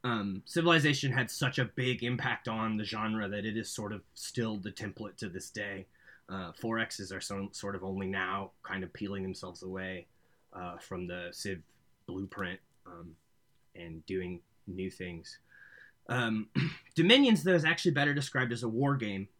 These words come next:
There's very little, uh, in the way of, like, city building that you would get out of a four X game. You're not really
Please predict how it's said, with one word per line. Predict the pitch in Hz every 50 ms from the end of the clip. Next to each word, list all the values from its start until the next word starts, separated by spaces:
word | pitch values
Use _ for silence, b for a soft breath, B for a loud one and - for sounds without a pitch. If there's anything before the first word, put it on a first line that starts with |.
| _ _
There's | 135 139 143 135 120
very | 127 151 165 196 185
little, | 160 160 147 147 143 139 135 135 135 135 - _ _ _ _ _ _ _ _ _ _ _ _ _ _ _ _ _ _ _ _ _ _ _ _ _ _ _ b b b b b b b _ _
uh, | 131 131 127 120 117 -
in | 127 127
the | 123 117
way | 120 127 127
of, | 123 120
like, | 120 113 110 - - - - - _ _ _ _ _ _ _ _ _ _ _ _ _ _ _ _ _ _ _ _ _ _ _ _ _ _ _ _ _ _
city | - - - - - 170 170 170 220 240 240
building | 185 254 269 277 277 254 254 294 294 285 262
that | 254 -
you | 220 226
would | 233 196 -
get | - 202 233 240 240
out | 214 226 240 247
of | 247 240
a | 247
four | - - 254 254 254 262
X | 262 262 - -
game. | - 269 269 269 262
You're | 247 240
not | 254 269 240
really | 240 247 220 208 190 165 151